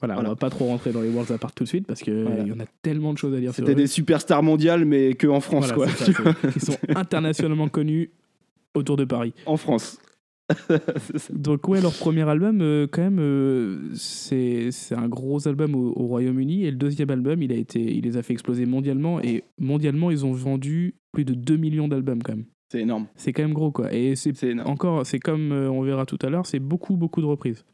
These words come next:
Speaker 2: D'accord. Comment ça, on verra ça tout à l'heure ?
Speaker 1: Avec Alliage.
Speaker 2: D'accord. Ah oui, oui, oui, comme Alliage, c'est beaucoup de reprises.
Speaker 1: Voilà.
Speaker 2: Ouais, Alliage, ça, c'est... on, on, on y arrivera. Bah, est-ce que t'as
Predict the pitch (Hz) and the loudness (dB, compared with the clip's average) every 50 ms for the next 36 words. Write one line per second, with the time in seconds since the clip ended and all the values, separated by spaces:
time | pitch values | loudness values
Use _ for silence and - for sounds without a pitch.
0 | _ - 135 160 160 - 131 113 98 101 - _ _ _ _ _ _ _ _ _ | _ -6 -4 -4 -2 -2 -2 -4 -6 -6 -12 _ _ _ _ _ _ _ _ _
1 | _ _ _ _ _ _ _ _ _ _ _ - - _ _ - - 135 135 131 | _ _ _ _ _ _ _ _ _ _ _ -20 -20 _ _ -2 0 0 2 2
2 | - 131 120 117 110 110 - 123 - - - - 113 107 104 - _ _ _ - | 2 2 2 2 0 -2 -4 -6 -10 -8 -6 -6 -4 -4 -6 -8 _ _ _ -12
3 | - - 123 - 123 123 123 117 110 - - - _ _ _ - _ - 117 127 | -8 -8 -4 -2 -2 -2 -2 -2 -4 -6 -10 -16 _ _ _ -20 _ -8 -6 -6
4 | 120 113 - 117 107 95 - _ _ _ _ _ _ _ _ _ _ _ _ _ | -4 -4 -6 -8 -10 -10 -14 _ _ _ _ _ _ _ _ _ _ _ _ _
5 | - 156 180 190 165 135 131 160 160 127 123 117 113 127 131 113 - 170 165 165 | 0 2 4 4 4 4 4 4 4 2 2 2 2 2 2 2 4 4 4 4
6 | 147 139 147 156 156 - - 139 131 135 123 - 139 131 135 - - 117 101 - | 4 4 4 2 2 2 2 2 2 2 0 2 0 0 0 -2 -4 -8 -10 -8
7 | - 139 117 113 123 127 120 95 104 113 117 131 135 131 - - 117 - - 113 | -4 -2 0 0 0 0 -2 -2 -2 -2 -2 -2 -2 -4 -4 -8 -10 -10 -8 -8
8 | 107 101 101 95 95 90 90 - _ _ _ - - 135 139 139 131 127 127 123 | -8 -8 -8 -8 -10 -12 -16 -18 _ _ _ -4 0 2 2 4 4 4 2 2
9 | 120 104 - _ _ - 151 131 127 117 110 107 107 - _ _ _ _ _ _ | 0 -2 -6 _ _ -2 0 2 2 2 0 -4 -6 -10 _ _ _ _ _ _
10 | _ _ _ _ _ _ - - 143 - - - _ _ - - - - 165 160 | _ _ _ _ _ _ -2 -2 -2 -2 -2 -12 _ _ -10 -8 -4 -2 -2 0
11 | - 170 151 | 2 2 0